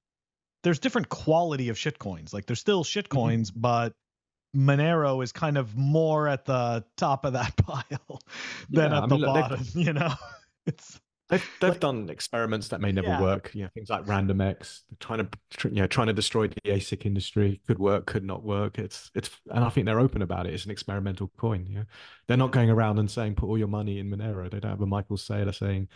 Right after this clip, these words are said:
Speaker 2: "Sell your house, buy Monero." So I, I think that's cool. They're cool.
Speaker 1: Yeah, he's not good either, though. Michael Saylor, I don't,
Speaker 2: Yeah.
Speaker 1: uh, yeah. E-, even, I mean, even from
Speaker 2: Yeah.
Speaker 1: the beginning, right? It's like, sure, at the beginning, you're kind of excited that this guy's cheering for Bitcoin, but then
Speaker 2: Mm-hmm.
Speaker 1: after, after a while,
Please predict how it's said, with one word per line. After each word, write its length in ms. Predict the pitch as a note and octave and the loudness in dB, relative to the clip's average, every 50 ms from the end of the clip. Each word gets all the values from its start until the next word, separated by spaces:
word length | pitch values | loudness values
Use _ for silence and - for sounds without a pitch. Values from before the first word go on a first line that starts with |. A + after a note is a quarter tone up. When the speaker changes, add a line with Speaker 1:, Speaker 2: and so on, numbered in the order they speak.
| - - - - - - | -18 -20 -20 -18 -12 -2
Speaker 2:
"Sell 220 | - - A2+ A#2 | 2 4 6 6
your 140 | G#2+ G#2 G2 | 6 6 4
house, 260 | - A#2 A2+ G2+ - | 4 2 0 0 0
buy 220 | - - G2 F2+ G2 | 0 -2 -2 -2 -2
Monero." 500 | F#2+ G#2+ A2 A2+ G#2+ G2+ F#2+ F#2+ G2 G2 | 0 0 0 0 0 0 -2 -4 -4 -6
So 140 | - G2+ | -6 -6
I, 60 | G#2 G#2+ G#2+ G2+ A#2 | -6 -6 -6 -6 -8
I 40 | B2 | -6
think 220 | - - D3+ C3 | -4 -2 -2 -2
that's 120 | - - | -2 -4
cool. 280 | - - F#2+ F2 E2+ - _ _ - | -4 -2 -2 -2 -2 -6 _ _ -8
They're 100 | - G#2 | -6 -6
cool. 240 | G2 - G2+ G2 F#2+ | -6 -4 -4 -4 -2
Speaker 1:
Yeah, 80 | C3 B2 | 0 0
he's 200 | C3 E3+ F3 D#3 | 2 2 2 2
not 180 | E3+ C3 A2 | 2 0 0
good 180 | - A2 G#2+ G2 | -2 -2 -2 -2
either, 260 | F#2+ F#2 F2 F#2 F2 | -2 -4 -4 -4 -4
though. 200 | F2 E2+ F2 E2+ - - _ _ _ _ G2 | -4 -4 -6 -8 -10 -14 _ _ _ _ -8
Michael 260 | G#2 G2+ F#2+ - - | -8 -6 -6 -6 -8
Saylor, 480 | - - F2+ F2+ F2+ F2 F#2 F2+ F2+ F2+ | -8 -6 -6 -6 -6 -4 -4 -4 -4 -2
I 80 | F#2 | -2
don't, 220 | F#2 F#2 F2+ E2+ - - | -2 -2 -2 -4 -2 -2
Speaker 2:
Yeah. 100 | B2 G2+ | -2 0
Speaker 1:
uh, 200 | E2+ F2+ F2 F2+ F#2 | 0 -2 -4 -6 -4
yeah. 240 | G2 F#2 F2 F2 F#2 E2+ | -4 -2 -2 -2 -4 -2
E-, 140 | A2 C#3+ D3 | 2 2 4
even, 220 | D#3 F3 E3+ - F3 | 4 4 4 4 2
I 200 | E3 E3+ E3 E3 | 2 2 2 4
mean, 140 | F3 F#3 | 4 4
even 180 | G3+ G#3+ A3+ A3 | 2 2 0 0
from 140 | - G3+ E3+ | 0 0 0
Speaker 2:
Yeah. 40 | D3+ | 0
Speaker 1:
the 40 | |
beginning, 380 | B2+ C3 A2+ A2 B2 C3 B2+ A2 | 0 0 0 0 2 2 2 2
right? 200 | A2 A#2 A#2+ B2 | 2 2 2 0
It's 140 | A#2+ A2 - | 0 -2 -2
like, 140 | A#2 A2+ - | -2 -2 0
sure, 180 | - F#3 F3 | 0 0 0
at 80 | D3+ - | 0 0
the 60 | C#3+ | -2
beginning, 320 | A#2+ A#2+ A2+ A#2 B2 A#2+ | -4 -2 0 2 2 2
you're 80 | A2 G#2 | 2 2
kind 140 | - A2+ G#2+ | 2 2 0
of 80 | G2+ | 0
excited 440 | G2+ F#2 - A2 G2+ G#2 G2+ G#2+ G2 | 0 -2 -2 -2 0 0 0 0 -2
that 140 | G2+ G2 - | -2 -6 -6
this 120 | - - | -6 -4
guy's 200 | - G#2 F#2+ F#2 | -4 -2 -4 -4
cheering 300 | - - - G2+ G2 G2+ | -4 -2 -2 -2 -2 -2
for 120 | G2 - F#2+ | -2 -4 -4
Bitcoin, 560 | G2 F#2+ - - G#2 G2+ G2+ G2+ G2+ G2+ F#2+ | -4 -4 -4 -2 0 2 4 4 4 4 2
but 200 | F#2+ F2+ - - | 0 -2 -4 -4
then 540 | G2 G2 F#2+ F#2+ F#2+ F#2 F#2+ F#2 F2+ F2+ F2+ - | -2 0 2 4 4 4 4 2 0 -2 -4 -4
Speaker 2:
Mm-hmm. 80 | F#2 G#2 | -2 0
Speaker 1:
after, 400 | G#2+ G#2 - - A#2 G#2+ G#2 G2+ | 0 0 -2 -2 -2 0 0 0
after 320 | G2+ A2+ A#2 - D3+ C3+ | 0 0 0 0 0 0
a 80 | A#2+ G#2+ | 2 2
while, 500 | G#2 G2 G2 G#2 A2 A2+ A#2+ B2 A#2 | 2 0 2 2 2 2 2 0 -2